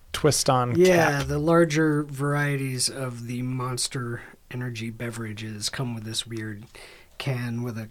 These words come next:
Speaker 2: cap on it. This is, that's not actually what is in here. I've just been reusing the can for flavored water.
Speaker 1: Okay. It is a super lightweight container.
Speaker 2: Yep.
Speaker 1: Interesting. Now I'm curious about the possibility of using that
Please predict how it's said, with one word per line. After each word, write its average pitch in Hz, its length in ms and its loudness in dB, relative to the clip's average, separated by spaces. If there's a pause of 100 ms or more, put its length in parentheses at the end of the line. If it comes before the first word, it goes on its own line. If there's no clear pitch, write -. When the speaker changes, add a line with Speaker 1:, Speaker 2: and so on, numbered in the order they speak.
Speaker 2:
cap 113 320 -8
on 123 200 -4
it. 110 120 -10 (100)
This 180 220 2
is, 147 220 2
that's 147 280 0
not 156 180 4
actually 143 300 2
what 120 180 -4
is 110 140 -8
in 135 160 -2
here. 151 300 2
I've 131 120 -2
just 127 220 -4
been 123 260 -2
reusing 123 520 -2
the 117 80 -6
can 120 420 -4
for 110 320 -8 (500)
flavored 117 520 -4
water. 117 420 -6 (240)
Speaker 1:
Okay. 151 360 8 (640)
It 175 120 10
is 190 160 12
a 127 80 8
super 165 320 6
lightweight 139 440 6 (200)
container. 160 640 2
Speaker 2:
Yep. 139 200 0 (1080)
Speaker 1:
Interesting. - 440 -6 (2000)
Now 139 140 8
I'm 127 100 6
curious 127 380 4
about 135 240 2
the - 60 -12
possibility - 440 0
of - 80 -2
using 147 200 0
that - 160 -2